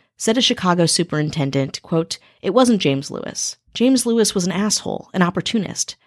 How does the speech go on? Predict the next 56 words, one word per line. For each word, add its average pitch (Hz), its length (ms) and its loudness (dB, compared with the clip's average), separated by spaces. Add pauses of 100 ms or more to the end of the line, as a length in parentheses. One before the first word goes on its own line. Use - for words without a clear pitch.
(140)
He 214 120 -6
tried 233 220 2
to 294 60 2
extort 208 440 0
some 190 160 0
money 160 180 -2
from 160 180 -6
Johnson 139 300 -2
and 151 100 -6
Johnson, 233 400 0
and 151 100 -4
he 156 60 0
went 135 160 -4
to 143 80 -2
jail. - 440 -2 (520)
He 208 160 0
was 220 120 6
in 202 80 2
the 196 60 4
joint 165 360 2
a 151 60 -2
long 139 300 -4
time. - 500 -8 (400)
When 202 120 -2
someone 311 260 4
is 247 100 6
in 220 80 6
the 190 60 0
penitentiary, 139 680 -4
you 131 140 -4
can 160 120 -6
go 156 180 0
and 165 100 -6
talk 214 220 -2
to - 100 -4
them, - 260 -6
with 151 180 -2
or 175 40 -2
without 143 440 0
their 156 140 -4
lawyer 139 240 0
present. - 560 2 (500)
In 202 80 -4
all 214 220 6
those 262 240 4
years, 160 420 -2
all 180 220 2
the 202 80 0
work 170 240 -4
on 156 100 -4
James 151 360 -4
Lewis 143 240 -2
to - 80 -12
put - 160 -8
together, 196 440 2 (320)
and 147 400 4